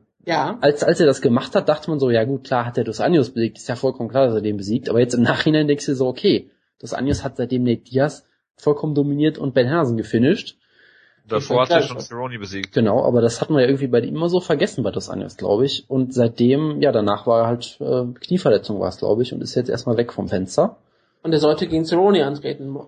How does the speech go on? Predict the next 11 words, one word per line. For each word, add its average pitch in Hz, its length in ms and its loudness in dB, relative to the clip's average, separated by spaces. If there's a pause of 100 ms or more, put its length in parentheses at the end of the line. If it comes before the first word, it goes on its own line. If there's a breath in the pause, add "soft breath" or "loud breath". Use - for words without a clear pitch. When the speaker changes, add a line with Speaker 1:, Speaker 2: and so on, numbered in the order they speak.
(120)
Speaker 1:
auf - 240 -20
derselben 147 420 0
Card, 143 340 0
wo 147 100 -2
dann 143 300 -2
später 147 240 0
Eddie 147 160 4
Alvarez 151 340 2
eingesprungen 147 460 -12
ist. - 160 -20 (160)
Speaker 2:
Genau. 104 340 -2